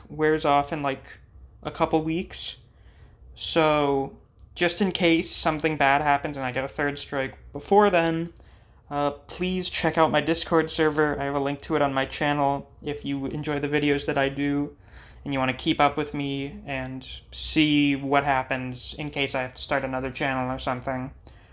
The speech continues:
Uh, if you enjoy other series such as Record of Ragnarok, Jujutsu Kaisen, Kengan Omega, and Bleach, I do videos on those series as well. So if you're interested, please check out my channel.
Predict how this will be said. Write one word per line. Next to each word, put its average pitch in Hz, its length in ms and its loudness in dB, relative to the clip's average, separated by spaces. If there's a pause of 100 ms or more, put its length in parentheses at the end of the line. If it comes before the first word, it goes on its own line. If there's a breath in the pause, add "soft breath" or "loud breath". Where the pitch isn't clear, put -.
(280 soft breath)
Uh, 131 360 4
if 165 240 0
you 180 120 0
enjoy 175 540 4
other 170 280 2
series 147 460 -2
such - 300 -4
as 143 220 -4
Record 156 380 0
of 151 80 2
Ragnarok, 143 720 0
Jujutsu 165 400 -6
Kaisen, 147 560 0
Kengan 151 300 -4
Omega, 143 440 -2
and 151 240 -6
Bleach, 196 560 -4
I 139 140 -6
do 143 100 -4
videos 151 340 0
on 151 140 -2
those 151 180 -4
series 156 300 0
as 147 140 -2
well. 151 340 2
So 143 180 -8
if 139 80 -8
you're 147 140 -2
interested, - 480 -8
please 202 480 -4 (400 loud breath)
check - 180 -8
out 160 120 2
my 165 100 2
channel. 160 460 -4